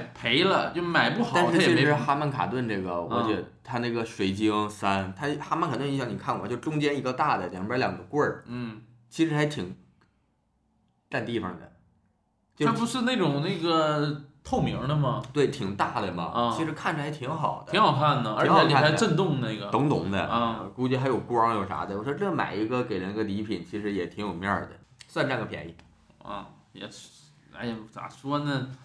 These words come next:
Speaker 1: 占不多，只能说。
Speaker 2: 呃，小便宜吧，占个小便。那个，<laughs> 聊下一个话题。
Speaker 1: 啊。
Speaker 2: 啊。下一个话题其实就更这个直白一些了。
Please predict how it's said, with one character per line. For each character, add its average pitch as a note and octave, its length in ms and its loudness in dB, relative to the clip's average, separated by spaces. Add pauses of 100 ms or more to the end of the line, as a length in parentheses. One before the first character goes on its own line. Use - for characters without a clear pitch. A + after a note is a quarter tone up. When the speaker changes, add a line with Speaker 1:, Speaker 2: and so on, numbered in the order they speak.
(280)
Speaker 1:
占 E3+ 320 4
不 F#3 120 -2
多， C#3+ 340 2
只 A#2 160 -2
能 A2 180 -6
说。 G2+ 320 -12 (300)
Speaker 2:
呃， E2+ 60 -18 (120)
小 D2+ 200 -12
便 D#2 220 -8
宜 B2+ 40 -4
吧， C3 100 -6 (220)
占 C#3 120 2
个 C3+ 60 2
小 - 160 -2
便。 A#2+ 260 -4 (2750)
那 A2+ 180 -2
个， G#2 500 2 (960)
<laughs> - 1160 -20
聊 A#2 160 4
下 C3+ 160 4
一 G#2+ 60 4
个 G2+ 40 4
话 G2 120 4
题。 F#2 180 -8 (220)
Speaker 1:
啊。 A2+ 340 -4 (260)
Speaker 2:
啊。 F2 360 -2 (160)
下 E3+ 240 2
一 C3 60 4
个 A#2+ 80 2
话 A2+ 120 2
题 G2 220 -2
其 G2+ 200 -4
实 F#2+ 180 -4
就 F#2+ 140 -4
更 F#2+ 440 -4
这 F#2 140 -6
个 F2 320 -6 (280)
直 G#2+ 200 0
白 F#2+ 220 2
一 F2 100 -4
些 E2+ 160 -12
了。 B1+ 260 -16